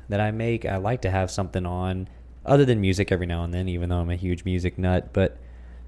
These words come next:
listening to podcasts helps pass the time, and it's something I genuinely enjoy doing, hence why I have one. So this is gonna be in no particular order, and I'm sure a lot of you that are listening to this are podcast fans in the first place, so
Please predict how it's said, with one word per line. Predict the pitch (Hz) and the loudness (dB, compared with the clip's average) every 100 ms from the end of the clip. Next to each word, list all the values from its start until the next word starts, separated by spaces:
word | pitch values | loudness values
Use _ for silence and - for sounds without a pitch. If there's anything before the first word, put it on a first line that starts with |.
| - | 0
listening | 120 120 | 2 2
to | 113 | 2
podcasts | 113 104 107 104 - | 4 4 4 4 4
helps | 95 | 2
pass | - - 98 90 | 0 2 2 2
the | 90 | -2
time, | - 135 139 135 135 - - - - - | 0 2 2 2 -2 -8 -18 -20 -18 -2
and | 107 101 | 2 2
it's | 98 | 2
something | 98 98 | 2 2
I | 92 | 0
genuinely | 90 107 101 95 | 0 -2 -2 -2
enjoy | 92 92 92 | 0 2 4
doing, | 107 135 135 | 4 2 0
hence | 113 92 92 - | -2 -2 -4 -2
why | 85 80 | -2 -2
I | 78 82 82 85 85 - - - | -4 -4 -6 -8 -10 -16 -18 -4
have | 175 95 | -2 -2
one. | 80 - - - - - - - | -2 -6 -14 -18 -18 -18 -18 -12
So | - 147 98 101 170 180 - - - - - - - - - | 0 4 6 6 4 0 -10 -20 -20 -20 -20 -20 -20 -20 -2
this | 139 147 | 0 0
is | 156 | 0
gonna | 160 156 | 0 0
be | 151 | 2
in | 104 | 4
no | 95 | 2
particular | 101 104 101 92 | 2 0 2 4
order, | 85 92 101 | 4 4 4
and | 98 | 4
I'm | 98 | 0
sure | 104 - 180 120 | 0 2 6 8
a | |
lot | 90 92 | 8 6
of | 95 98 | 6 4
you | 98 | 4
that | 90 | 6
are | |
listening | 87 92 - 90 | 6 4 4 2
to | 82 | 4
this | 85 90 | 4 2
are | - 90 | 0 -2
podcast | - 87 85 - 85 - | 0 -2 0 -2 -2 -2
fans | - 85 87 | -2 -2 -2
in | 87 | -2
the | 85 | -2
first | - 107 - | 0 0 0
place, | - 101 - | 2 2 2
so | 90 87 85 87 | 2 2 2 0